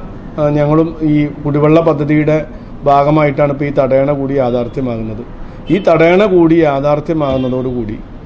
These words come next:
ഞങ്ങൾ ഉദ്ദേശിച്ച ഈ കുടിവെള്ള പ്ര-, പ്രശ്നങ്ങൾക്ക് ഒരു ശാശ്വതമായ പരിഹാരം കണ്ടെത്തുവാൻ സാധിക്കും. അതോടൊപ്പം തന്നെ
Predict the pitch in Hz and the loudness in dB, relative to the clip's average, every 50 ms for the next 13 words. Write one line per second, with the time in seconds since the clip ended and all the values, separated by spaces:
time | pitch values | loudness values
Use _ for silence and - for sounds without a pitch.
0 | - - - - 143 143 156 175 196 208 196 165 139 156 151 147 147 151 135 - | -18 -18 -10 -4 0 2 2 4 4 4 4 2 2 2 2 2 2 -2 -6 0
1 | 160 160 175 - - - - - - - - - - - 139 139 139 135 135 - | 0 0 0 0 -6 -18 -18 -18 -16 -16 -16 -14 -8 -4 -2 0 0 0 0 -2
2 | - - 139 131 139 143 147 151 156 170 175 - - - - - - - - - | -4 -4 -2 0 2 2 4 4 4 2 2 0 -6 -14 -14 -14 -14 -12 -12 -12
3 | - - - - - - - - 143 - - 131 127 - - 131 123 - - 139 | -10 -10 -10 -10 -10 -14 -10 -8 -8 -8 -8 -10 -12 -8 -4 -4 -4 -4 -2 -2
4 | 139 139 139 139 135 120 - 104 92 - - - - - - - 175 185 - - | 0 0 0 0 0 -2 -4 -8 -8 -8 -12 -12 -12 -12 -4 0 0 0 2 2
5 | 151 151 160 160 160 185 185 196 196 180 160 151 147 147 151 151 - - 139 127 | 4 4 4 4 4 2 2 2 2 2 2 2 2 0 0 -2 -2 -2 0 2
6 | 135 131 139 143 147 156 151 147 135 123 123 127 120 - 135 131 127 127 - 135 | 2 2 2 2 2 2 0 -2 -2 -2 -2 -4 -4 -2 -2 -2 -2 -2 -4 -4
7 | 120 117 107 107 - - - - 123 127 139 156 160 175 165 165 - 196 185 170 | -4 -4 -4 -6 -8 -10 -8 -6 -4 0 2 2 4 4 2 2 0 -2 0 0
8 | 147 123 120 120 | 0 0 0 -2